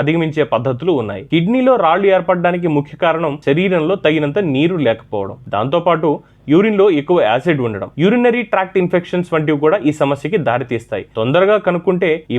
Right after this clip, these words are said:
ప్రాబ్లం ని ఈజీగా క్యూర్ చేయొచ్చు. వీటి లక్షణాలు: కడుపులో నడుం కింద భాగంలో నొప్పి, యూరిన్ ఆపుకోలేకపోవడం, ఒక్కోసారి యూరిన్ లో బ్లడ్ పడడం, వికారంగా ఉండడం, వాంతులు కావడం, చెమటలు లేదా చలి, ఇవన్నీ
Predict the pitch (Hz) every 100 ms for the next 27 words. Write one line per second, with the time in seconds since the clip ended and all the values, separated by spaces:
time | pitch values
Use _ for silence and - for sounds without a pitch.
0 | 123 120 156 185 175 208 120 139 147 175
1 | 185 190 - 127 127 107 95 - - 185
2 | 185 180 127 - 117 95 - 151 202 202
3 | - 233 - 127 143 185 185 196 185 170
4 | 165 165 160 156 120 120 151 147 - 143
5 | 196 208 120 143 190 160 143 147 143 139
6 | - 127 151 139 156 175 190 123 131 156
7 | 156 120 120 127 160 151 147 131 - 143
8 | 151 214 220 202 170 160 156 160 - 117
9 | 127 160 180 160 143 143 143 - 123 -
10 | 156 190 202 214 151 151 156 151 123 131
11 | 127 - 156 196 220